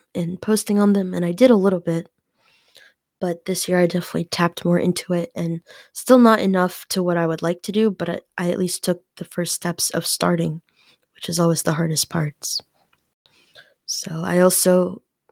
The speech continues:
tapped into the world of editing. I think a lot of the reason why I didn't post much content outside of streaming this year was simply because I didn't know how to edit, and getting an editor is really expensive.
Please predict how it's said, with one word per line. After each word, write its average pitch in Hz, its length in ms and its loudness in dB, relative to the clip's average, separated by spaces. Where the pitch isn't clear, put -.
tapped 180 280 -8
into 185 320 -2
the 175 80 0
world 175 240 0
of 170 140 -8
editing. 180 500 -2
I 190 80 0
think 214 140 8
a 202 40 8
lot 196 140 8
of 196 60 4
the 190 60 4
reason 185 260 2
why 175 100 2
I 175 40 2
didn't 180 340 -4
post 180 380 -2
much 175 200 -4
content 175 360 -4
outside 175 360 -2
of 170 80 0
streaming 175 360 -2
this 170 240 -4
year 175 180 -4
was 180 140 -4
simply 180 220 -4
because 180 260 -6
I 180 80 4
didn't 175 140 2
know 175 60 2
how 170 120 -4
to - 180 -4
edit, 185 380 0
and 175 300 -6
getting 175 280 -4
an - 100 -6
editor 175 260 -4
is 165 160 -2
really 170 160 -2
expensive. 175 640 -4